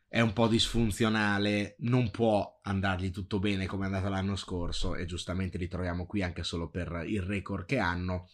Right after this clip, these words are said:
Queste tre secondo me sono un pelo meglio delle ultime cinque, che sono un po' le, le peggiori, o meglio, le ultime tre e poi le ultimissime due. Carolina, Indianapolis, Chicago sono le prossime.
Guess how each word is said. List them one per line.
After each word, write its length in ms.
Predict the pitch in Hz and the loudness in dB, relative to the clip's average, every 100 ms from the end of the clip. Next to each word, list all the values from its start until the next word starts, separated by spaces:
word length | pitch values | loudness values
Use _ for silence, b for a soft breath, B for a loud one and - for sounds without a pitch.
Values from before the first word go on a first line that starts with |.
| - - b b | -20 -20 b b
Queste 280 | - 143 147 | 6 6 10
tre 160 | 156 | 10
secondo 280 | 156 123 113 | 8 6 4
me 60 | 135 | 4
sono 180 | 120 113 | 4 4
un 120 | 107 | 6
pelo 240 | 139 131 | 10 10
meglio 260 | 135 143 131 | 10 10 10
delle 160 | 113 | 8
ultime 460 | 117 123 101 127 117 | 8 8 6 4 6
cinque, 460 | - 113 104 104 101 | 4 4 0 -2 -2
che 120 | 92 | -2
sono 260 | - 92 | -2 -2
un 140 | 87 87 | -4 -4
po' 260 | 95 85 - B B B B | -2 -2 -4 B B B B
le, 200 | 98 - | 0 2
le 160 | 104 98 | 2 4
peggiori, 720 | 107 95 104 98 92 98 - - | 2 4 4 4 4 2 2 2
o 100 | 104 | 4
meglio, 500 | 104 95 98 - b b | 6 6 4 2 b b
le 100 | 110 | 8
ultime 420 | 127 110 123 113 | 8 8 8 8
tre 300 | 123 139 147 | 8 8 6
e 80 | 101 | 4
poi 160 | 113 | 6
le 60 | 107 | 8
ultimissime 760 | 104 98 110 110 101 - 98 95 | 8 6 4 4 4 4 4 6
due. 400 | 101 92 90 - B B B | 4 4 2 0 B B B
Carolina, 500 | - 113 117 123 127 | 4 6 10 10 10
Indianapolis, 800 | 113 107 110 120 104 107 98 - | 8 6 4 4 2 2 0 0
Chicago 720 | 90 101 107 113 101 92 87 | 0 0 4 4 6 4 0
sono 240 | - 107 104 | -2 0 2
le 120 | 120 | 0
prossime. 760 | 117 98 92 - 98 101 98 | 2 2 2 2 2 2 0